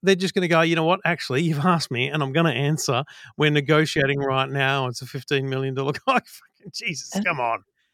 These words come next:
Speaker 2: and, like, it puts
Speaker 1: Yeah.
Speaker 2: him in such a shit position 'cause, you know, obviously he would know how it comes across, you know, in the
Speaker 1: Yeah.
Speaker 2: interviews to be like,
Speaker 1: Spot
Speaker 2: "Oh, no, I
Speaker 1: on,
Speaker 2: can't
Speaker 1: yeah.
Speaker 2: tell you," whatever.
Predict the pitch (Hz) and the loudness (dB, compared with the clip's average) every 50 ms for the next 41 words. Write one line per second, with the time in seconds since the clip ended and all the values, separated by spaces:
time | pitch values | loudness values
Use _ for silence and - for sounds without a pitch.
0 | _ _ - 240 277 330 339 381 359 - 381 392 - 427 440 349 - - 196 - | _ _ -8 -6 -2 0 0 2 4 4 4 4 4 4 4 4 4 2 2 2
1 | 185 170 - - - 160 - - 139 117 110 120 131 - 92 71 101 113 - 170 | 2 2 0 0 0 -2 0 0 0 0 2 0 0 0 -2 -2 -4 -2 0 0
2 | 160 165 170 - - 214 269 254 214 110 82 139 202 233 208 - - 151 120 107 | 0 0 -2 -4 -2 0 2 2 2 2 2 2 2 2 0 0 0 0 0 0
3 | - - _ _ - - - - 156 143 143 143 139 139 127 - - - 139 135 | -4 -8 _ _ -20 -20 -10 -6 -4 -2 -2 -2 -2 -2 -4 -4 -6 -4 -4 -4
4 | 135 117 110 110 110 107 110 110 110 110 107 107 110 _ _ _ - - 110 95 | -4 -4 -4 -4 -2 -2 -2 -2 -2 -2 -2 -4 -6 _ _ _ -6 -4 -4 -4
5 | 95 - - - 110 101 101 98 - - - - - - - _ _ _ _ _ | -4 -6 -8 -8 -8 -8 -10 -12 -14 -14 -16 -16 -18 -20 -20 _ _ _ _ _
6 | 123 120 104 85 101 113 113 110 113 113 123 110 113 113 110 110 110 - 120 107 | -8 -8 -8 -8 -8 -8 -8 -4 -4 -2 -2 -2 -2 -4 -4 -6 -6 -6 -8 -6
7 | 104 107 104 104 104 104 104 95 98 110 113 120 127 135 120 120 113 110 107 117 | -4 -4 -2 -2 -2 -4 -4 -4 -2 2 2 4 4 4 4 4 4 2 2 0
8 | 127 127 107 - 143 143 143 143 131 127 123 120 120 120 120 127 123 120 120 | 0 0 -2 -2 -2 -2 0 0 0 0 0 0 0 2 2 2 2 0 -2